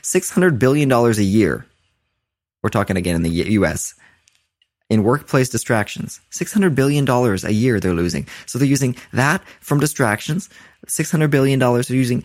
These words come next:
three hundred billion dollars they're losing from, um, you know, people calling in sick, but they're at the golf course. Um, so that's a lot of money. You know, we're talking at, you know, nine, well, that total, that's nine hundred billion dollars. We're talking in the U S companies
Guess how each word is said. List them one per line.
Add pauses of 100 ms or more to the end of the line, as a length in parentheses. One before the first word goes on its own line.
three
hundred (260)
billion
dollars
they're
losing
from, (300)
um, (120)
you
know, (140)
people
calling
in
sick,
but
they're
at
the
golf
course. (420)
Um,
so
that's
a
lot
of
money. (180)
You
know,
we're
talking
at,
you
know,
nine,
well,
that
total,
that's
nine
hundred
billion
dollars.
We're
talking
in
the
U
S
companies